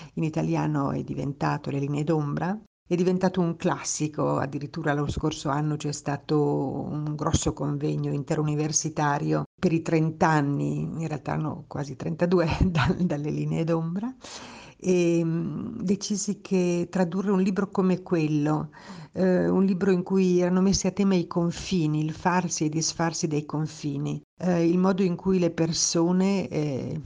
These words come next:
che secondo me sono prima cittadini del mondo e poi cittadine o cittadini di un paese, crescono, in che modo si re-, relazionano fra di loro,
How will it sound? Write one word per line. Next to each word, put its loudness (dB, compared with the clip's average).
che 0
secondo 0
me 2
sono 0
prima 0
cittadini -2
del 0
mondo 0
e -6
poi 0
cittadine -4
o -8
cittadini -4
di -6
un -6
paese, -4
crescono, 2
in 2
che 2
modo 4
si -2
re-, 0
relazionano 2
fra 0
di 0
loro, 2